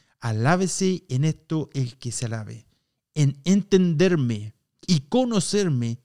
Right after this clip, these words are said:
que yo soy el Señor, que hago misericordia, juicio y justicia en la tierra, porque estas cosas me agradan, dice el Señor.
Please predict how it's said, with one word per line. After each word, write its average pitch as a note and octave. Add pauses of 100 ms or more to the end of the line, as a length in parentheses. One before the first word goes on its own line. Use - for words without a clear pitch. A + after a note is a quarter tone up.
que C#3+
yo G#3+
soy F#3+
el C#3
Señor, A2 (300)
que E3
hago A#3
misericordia, F3+
juicio A#3+
y E3+
justicia D3
en C#3
la C3+
tierra, A2+ (320)
porque -
estas B3+
cosas F3 (120)
me C3+
agradan, D#3+ (400)
dice C#3+ (500)
el D#3
Señor. C3+